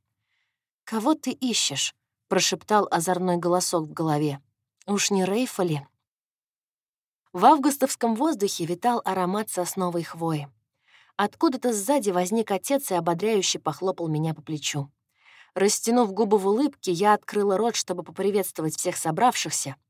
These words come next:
но вместо этого пробормотала себе под нос: «Черт,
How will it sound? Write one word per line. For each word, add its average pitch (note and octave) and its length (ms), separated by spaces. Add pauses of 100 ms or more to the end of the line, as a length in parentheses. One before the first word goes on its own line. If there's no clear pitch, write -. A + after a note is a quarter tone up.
(120)
но G#3+ 200
вместо G#3 440
этого G#3 320
пробормотала F3+ 680
себе F3 260
под E3 240
нос: D#3 320 (1040)
«Черт, - 580